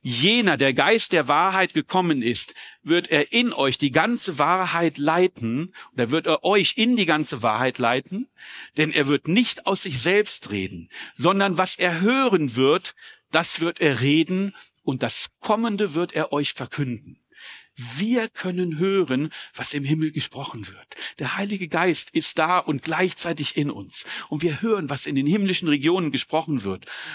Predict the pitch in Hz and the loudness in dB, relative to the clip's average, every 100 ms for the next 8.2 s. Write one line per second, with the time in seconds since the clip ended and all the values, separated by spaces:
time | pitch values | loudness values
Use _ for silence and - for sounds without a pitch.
0 | - _ 185 165 139 202 202 - 196 202 | -16 _ 0 0 -2 0 0 0 0 0
1 | 170 - 160 - 156 - - - - 147 | 0 0 0 0 -2 -2 -6 -10 -10 -4
2 | 156 135 151 123 202 - 151 131 156 180 | -2 0 0 0 -2 0 -2 -2 -2 0
3 | 175 147 139 139 - 175 185 139 120 - | 0 2 0 0 -2 -2 -2 -4 -4 -2
4 | 170 - 139 156 - 202 214 180 - 180 | -4 -4 -2 -2 -2 -4 -2 -2 -2 -2
5 | - - - - 165 180 165 165 165 156 | -2 -8 -8 0 0 0 -2 -2 -2 -4
6 | - 139 135 180 208 202 180 160 - 185 | -2 -4 -2 0 0 2 0 -2 -4 -4
7 | 156 147 156 - 214 - 185 - 175 165 | -4 -4 -4 -4 -6 -4 -4 -4 -4 -4
8 | 151 | -4